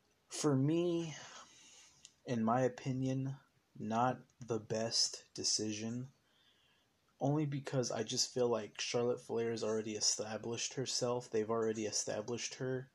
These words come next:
as one of their top female talents. And I understand she's Charlotte Flair, but to me, that's not a good enough reason. I don't think she should have won this match. I don't think she needed the win.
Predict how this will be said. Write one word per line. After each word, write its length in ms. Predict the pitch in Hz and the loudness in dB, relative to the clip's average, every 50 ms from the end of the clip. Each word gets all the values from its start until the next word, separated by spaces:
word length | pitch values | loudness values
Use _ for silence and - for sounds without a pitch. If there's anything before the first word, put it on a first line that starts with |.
| _ _ _ - _ _ | _ _ _ -20 _ _
as 240 | - 104 104 101 113 | -6 -4 -2 -2 -2
one 160 | 117 110 113 | 0 0 0
of 60 | 113 110 | 2 2
their 160 | 107 104 98 | 2 2 0
top 400 | - - - - 113 107 - - | -2 -4 -2 -2 -2 -2 -4 -8
female 480 | - - 117 117 113 117 113 113 107 | -8 -6 -4 -4 -2 -2 -2 -2 -2
talents. 800 | 107 - - - 113 110 113 123 127 135 135 - - - - - - _ - - - - - - - - - - _ _ - | -2 -2 -4 -4 -4 -2 -2 -2 -4 -4 -4 0 0 0 0 -2 -6 _ -20 -20 -20 -20 -20 -20 -20 -20 -20 -20 _ _ -8
And 380 | - 120 107 107 104 101 104 | -4 -2 -2 -2 -2 -4 -4
I 160 | - 107 113 120 | -4 -2 -2 0
understand 580 | 127 131 131 117 - - - 127 123 123 123 | 0 0 0 0 0 0 2 2 2 2 2
she's 220 | 117 - - 117 - | 0 0 0 0 0
Charlotte 360 | - - 117 120 120 120 120 | 2 2 2 2 2 0 -2
Flair, 540 | - - 117 117 120 123 127 123 123 123 120 - | -2 -2 0 2 2 2 2 2 0 -2 -2 -2
but 300 | 113 104 95 73 - - _ _ _ _ _ _ _ _ _ _ - | 0 0 0 -2 -4 -8 _ _ _ _ _ _ _ _ _ _ -8
to 100 | - 110 | -6 -2
me, 380 | 104 110 117 123 123 123 117 - - - | 0 2 2 2 2 2 0 -4 -4 -4
that's 220 | 107 107 - - | -4 -4 -2 -4
not 180 | 117 113 113 113 | -2 0 0 0
a 40 | |
good 180 | 104 - 117 113 | 0 0 0 0
enough 340 | 117 117 113 107 101 - - | 0 0 -2 -4 -4 -6 -6
reason. 480 | 110 110 110 104 120 117 117 123 127 - _ _ _ _ _ - - - | -4 -2 -2 0 -2 -2 -4 -4 -6 -8 _ _ _ _ _ -2 0 0
I 120 | 117 107 104 104 - | 0 0 -2 -2 0
don't 240 | 123 120 135 131 135 - | 0 0 0 -2 -4 -6
think 180 | - 123 120 - | -6 -4 -4 -4
she 160 | - - 123 | -4 -4 -4
should 200 | - - 143 131 | -2 -2 0 0
have 100 | 123 120 | 0 0
won 200 | 127 123 123 127 | 0 0 0 0
this 200 | 127 123 - - | 0 0 0 0
match. 500 | 139 135 143 147 147 - - - - - - _ - _ | 0 -2 -2 -2 -2 -4 -6 -6 -6 -8 -12 _ -18 _
I 140 | - 113 117 | -6 -4 -2
don't 160 | 117 113 110 | -2 -4 -4
think 160 | 127 123 113 | -4 -4 -4
she 160 | - - - 110 | -4 -4 -4 -4
needed 300 | 104 107 110 110 123 - | -4 -4 -6 -6 -8 -6
the 80 | - 123 | -6 -4
win. 380 | 120 123 127 131 135 143 147 | -4 -2 -2 -2 -4 -4 -6